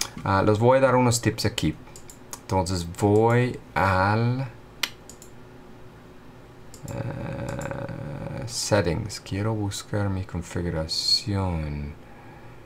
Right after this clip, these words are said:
Ah, tu perfil, puedes entrar aquí. Puedes editar tu perfil. Estoy buscando la configuración de mi cuenta. Y no recuerdo dónde está lo de configuración.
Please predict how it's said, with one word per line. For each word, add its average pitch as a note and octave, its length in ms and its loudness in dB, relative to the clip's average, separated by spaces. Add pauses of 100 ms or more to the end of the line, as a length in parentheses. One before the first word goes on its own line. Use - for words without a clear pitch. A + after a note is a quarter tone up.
(240)
Ah, E2+ 340 -4
tu E2+ 120 -4
perfil, A2+ 560 0
puedes A2 480 2
entrar G2+ 380 0
aquí. F#2+ 520 -2 (380)
Puedes F#2 380 2
editar F#2+ 500 2
tu A2+ 140 -4
perfil. G2 580 0 (800)
Estoy G#2 380 0
buscando G#2+ 520 0
la F2+ 80 -2
configuración E2+ 1300 0
de E2 120 -4
mi D#2+ 220 -4
cuenta. E2 800 -4 (1200)
Y D#2+ 160 -4
no G2+ 720 -2
recuerdo G2 840 -2
dónde F#2 340 -2
está F2+ 380 -6
lo F2+ 420 -4
de F#2 320 -6
configuración. F2+ 1500 -6